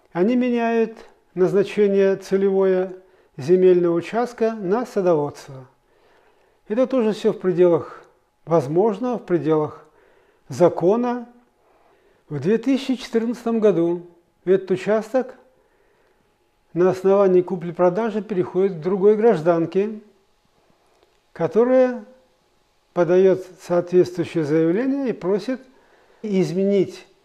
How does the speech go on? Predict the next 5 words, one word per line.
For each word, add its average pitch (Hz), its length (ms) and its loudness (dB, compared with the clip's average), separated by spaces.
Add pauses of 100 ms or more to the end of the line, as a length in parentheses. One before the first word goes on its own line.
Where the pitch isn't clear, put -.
(260)
целевое 185 540 4
назначение 160 840 0 (280)
использования 165 680 0
данного 170 360 2
участка 247 600 -4